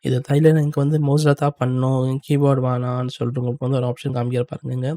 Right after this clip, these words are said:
மவுஸ்ல பண்றதா இருந்தாக்கா just இங்க வந்து இங்க இந்த மவுஸ் எடுத்துட்டு போய் லெஃப்ட்ல போனா இந்த மாதிரி ஆப்ஷன் வரும். கிளிக் பண்ணிட்டு ப்ளஸ் பண்ணி டிராக் பண்ணா இந்த மாதிரி செலக்ட் ஆகும். அதுக்கப்புறம் வந்து ரைட் கிளிக் பண்ணிட்டு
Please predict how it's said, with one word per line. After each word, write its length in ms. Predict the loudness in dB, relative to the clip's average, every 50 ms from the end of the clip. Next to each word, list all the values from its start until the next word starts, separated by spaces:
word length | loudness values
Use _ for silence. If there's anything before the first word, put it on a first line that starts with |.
| -4
மவுஸ்ல 380 | -2 2 2 2 4 2 2 0 0
பண்றதா 340 | 0 -2 -2 -2 -2 -2 -4
இருந்தாக்கா 300 | -4 -4 -6 -4 -6 -6
just 300 | -4 -6 -6 -8 -8 -8
இங்க 160 | -6 -4 -4
வந்து 280 | -4 -4 -6 -4 -2 -2 -2 -2 -4 -8 _
இங்க 220 | -6 -4 -4 -2 -4
இந்த 240 | -4 -4 -4 -4 -4 -6
மவுஸ் 300 | -6 -4 -4 -4 -4 -4 -4
எடுத்துட்டு 260 | -6 -6 -8 -8 -6
போய் 140 | -4 -4 -4
லெஃப்ட்ல 380 | -4 -6 -8 -8 -8 -8 -8 -6
போனா 240 | -6 -8 -6 -4 -4
இந்த 140 | -4 -4 -4
மாதிரி 160 | -4 -4 -4 -6
ஆப்ஷன் 300 | -8 -10 -10 -8 -6 -6
வரும். 280 | -4 -4 -4 -6 -6 -8 _ _
கிளிக் 260 | -6 -4 -4 -4 -4 _
பண்ணிட்டு 360 | 0 0 0 0 0 0 0 0 -2 -2
ப்ளஸ் 280 | -6 -6 -6 -6 -6 -8
பண்ணி 220 | _ -4 -2 -2 -2 -2
டிராக் 280 | -4 -4 -4 -6 -6
பண்ணா 180 | -6 -6 -4 -4
இந்த 100 | -4 -4
மாதிரி 120 | -6 -8 -6
செலக்ட் 300 | -6 -6 -6 -6 -6 -6
ஆகும். 200 | -4 -4 -4 -6
அதுக்கப்புறம் 460 | -8 -10 -12 -16 -12 -8 -6 -4 -4
வந்து 240 | -4 -4 -4 -4 -6
ரைட் 260 | -6 -6 -6 -8 -8 -8
கிளிக் 240 | -8 -8 -8 -8
பண்ணிட்டு 380 | _ -10 -10 -10 -8 -6 -6 -6